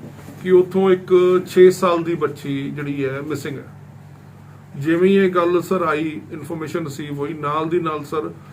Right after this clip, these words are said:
ਸਾਰੀ ਪੁਲਿਸ ਜਿਹੜੀ ਹੈ, ਰੈੱਡ ਅਲਰਟ ਤੇ ਹੋ ਗਈ। ਹਰ ਤਰ੍ਹਾਂ ਦੇ ਜਿਹੜੇ ਟਰਾਂਸਪੋਰਟ ਮੋਡ ਨੂੰ ਚੈੱਕ ਕੀਤਾ ਗਿਆ, ਬੱਸ ਸਟੈਂਡ, ਰੇਲਵੇ ਸਟੇਸ਼ਨਸ, ਹੋਰ।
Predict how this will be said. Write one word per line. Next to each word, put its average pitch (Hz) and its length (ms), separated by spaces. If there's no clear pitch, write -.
ਸਾਰੀ 165 360
ਪੁਲਿਸ 165 360
ਜਿਹੜੀ 156 320
ਹੈ, 156 60
ਰੈੱਡ 139 160
ਅਲਰਟ 135 260
ਤੇ - 120
ਹੋ 147 160
ਗਈ। 160 180
ਹਰ 165 140
ਤਰ੍ਹਾਂ 165 360
ਦੇ 160 140
ਜਿਹੜੇ 156 220
ਟਰਾਂਸਪੋਰਟ 151 540
ਮੋਡ 151 260
ਨੂੰ 151 160
ਚੈੱਕ 139 200
ਕੀਤਾ 147 300
ਗਿਆ, 151 160
ਬੱਸ 135 220
ਸਟੈਂਡ, 147 320
ਰੇਲਵੇ 135 260
ਸਟੇਸ਼ਨਸ, 143 520
ਹੋਰ। 135 260